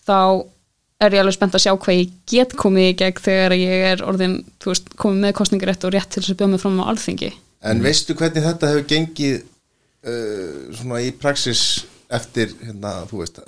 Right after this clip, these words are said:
Speaker 2: hefur verið einhverjir pústrar á milli einhverja prestra sem að hafa bara einhvern veginn æ-, ekki ætlað að láta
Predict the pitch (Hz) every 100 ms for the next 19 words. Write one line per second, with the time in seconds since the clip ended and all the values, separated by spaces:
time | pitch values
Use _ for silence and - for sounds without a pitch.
0 | - 113 113 120 123 117 117 135 131 139
1 | 120 123 123 123 120 120 113 - 123 -
2 | 117 123 120 120 120 113 - - _ _
3 | _ 107 107 117 113 117 107 - - _
4 | _ _ 101 113 117 113 - 107 113 -
5 | 107 110 110 101 98